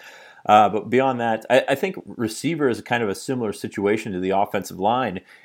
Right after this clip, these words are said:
in that, you know, numbers are not great there. You've got, you know, if one guy goes out, you've got to, to, to account for that. We've seen that with Juice Scruggs already in the spring, and, and Penn State's had to adjust, make some moves. Of course, sliding Bryce Effner down to guard.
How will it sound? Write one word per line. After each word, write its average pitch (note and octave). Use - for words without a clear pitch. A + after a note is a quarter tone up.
in A2
that, G#2
you G#2
know, G2
numbers A#2
are A#2
not A#2
great G#2
there. G#2+
You've G2
got, G2+
you G#2
know, G2
if F#2
one G#2+
guy G2+
goes G2+
out, G2+
you've F#2+
got G2
to, F#2+
to, F#2+
to F#2+
account G2+
for G#2
that. A2
We've F2+
seen G#2+
that F#2+
with F2+
Juice G2+
Scruggs G2
already F#2+
in F#2+
the F#2
spring, A2
and, F#2
and F#2+
Penn G#2+
State's G2+
had G2+
to G#2
adjust, G2
make G2+
some G2
moves. A2
Of F#2+
course, G2
sliding G2
Bryce G2
Effner G2+
down F#2+
to F2+
guard. G#2